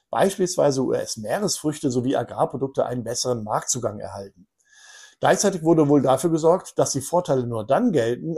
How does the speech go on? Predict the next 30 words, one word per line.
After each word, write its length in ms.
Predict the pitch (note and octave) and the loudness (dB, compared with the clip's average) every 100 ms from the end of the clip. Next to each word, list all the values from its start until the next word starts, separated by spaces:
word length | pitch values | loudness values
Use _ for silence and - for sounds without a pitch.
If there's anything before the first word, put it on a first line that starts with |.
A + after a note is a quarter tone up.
| - | -4
wenn 180 | B2+ D3+ | -2 -2
sich 160 | D3+ - | -2 -4
die 140 | C3+ | -2
U 140 | C3 | 2
S 140 | C3 C3 | 0 0
A 200 | A2 A#2 | -4 -4
auch 180 | A2+ C#3 | -4 -6
an 160 | C#3+ - | -6 0
ihre 280 | G#3 F#3+ | 2 4
Verpflichtungen 640 | D3 A2+ - A#2 B2 B2+ B2 | 4 0 -8 -12 -8 -8 -8
aus 160 | B2+ | -8
dem 140 | C#3 - | -8 -8
Abkommen 360 | C#3+ D#3+ D3+ | -4 -2 0
halten, 380 | C#3+ E3 F#3 F3 _ _ | 0 0 -2 -8 _ _
sonst 400 | C#3+ F#3 - - | 0 2 -2 -2
könnten 340 | D#3+ - D#3 | -4 -2 -4
die 320 | B2 B2+ B2+ _ | 0 0 -2 _
Zollvereinbarungen 800 | - A#2+ C#3+ C3+ C3+ B2+ B2+ B2+ | -4 -2 0 -2 -2 0 0 -2
von 160 | - F#3 | -4 -2
der 100 | - | -2
E 120 | - | -4
U 260 | B2+ A#2+ C3 | -6 -10 -8
auch 160 | C3+ | -10
wieder 160 | A#2 A#2 | -8 -6
gekippt 400 | C#3+ - D3 - | -6 -8 -10 -10
werden. 220 | F#2+ - _ _ - | -14 -16 _ _ -12
Zum 200 | C3+ C3 | -10 -2
einunddreißigsten 580 | C#3 D#3+ C#3 - - | 2 4 4 2 -10
zwölften 320 | - C#3+ C#3+ G#2 | -2 0 0 -2
zweitausendneunundzwanzig 1400 | - C3 A#2 A2 G#2+ B2+ A#2 - B2+ F3 G3 G3 - | 0 0 0 -4 -2 -2 -2 -4 -2 0 2 0 -2